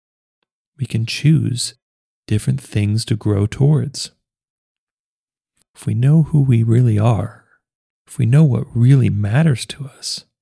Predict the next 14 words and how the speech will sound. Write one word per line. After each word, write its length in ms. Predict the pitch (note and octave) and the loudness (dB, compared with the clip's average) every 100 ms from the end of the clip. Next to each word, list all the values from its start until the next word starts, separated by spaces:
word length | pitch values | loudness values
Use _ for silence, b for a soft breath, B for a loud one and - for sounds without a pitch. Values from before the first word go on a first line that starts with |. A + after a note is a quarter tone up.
| _ _ _ _ | _ _ _ _
then 120 | - A#2 | -6 -4
we 100 | A#2+ | -4
can 240 | A#2+ A2 | -4 -2
use 300 | A2 B2 C3 | 2 2 2
this 200 | B2+ - | -2 -2
information 760 | A2+ - G#2 G#2 D3+ - A#2+ _ _ _ _ _ _ _ | -4 -2 -4 -2 -2 -2 -12 _ _ _ _ _ _ _
to 160 | - A2+ | -8 -8
intentionally 840 | A2 - B2+ C3+ - A#2 G2+ G2+ | -8 -4 -2 -2 -2 -6 -4 -6
grow 420 | A2 - A2 G#2+ A2 | -8 -6 -2 -2 -4
towards 720 | - C3+ C#3+ G#2 G#2+ - - _ _ _ _ - | -4 0 0 -2 -6 -8 -14 _ _ _ _ -8
exactly 640 | A2 G#2+ G2+ A2+ - A2+ | -4 -2 -4 -4 -4 0
this, 480 | C#3 A#2 - - _ _ - | 0 0 -4 -14 _ _ -14
exactly 540 | G#2+ - G#2 - A#2+ | -10 -6 -6 -4 -2
these. 480 | B2 D3 A2+ - - | 0 0 -2 -8 -16